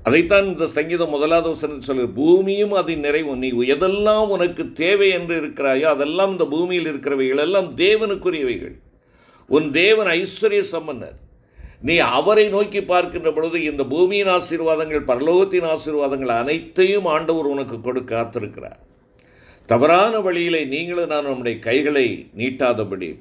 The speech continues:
பரத்திற்கு நேராக நம்முடைய கரங்களை நீட்டுகின்ற பொழுது, நாம் பெற்றுக்கொள்கின்ற ஆசீர்வாதம்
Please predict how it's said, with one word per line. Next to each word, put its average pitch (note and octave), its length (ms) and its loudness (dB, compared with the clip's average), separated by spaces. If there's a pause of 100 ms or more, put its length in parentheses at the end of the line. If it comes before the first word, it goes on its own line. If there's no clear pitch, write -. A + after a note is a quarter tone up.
பரத்திற்கு C#3+ 540 -2
நேராக D3 540 2
நம்முடைய A#2+ 380 -4
கரங்களை A#2+ 380 -2
நீட்டுகின்ற A2+ 520 -6
பொழுது, F2+ 360 -8 (460)
நாம் G2+ 220 -6
பெற்றுக்கொள்கின்ற A#2+ 640 0
ஆசீர்வாதம் G2 840 -4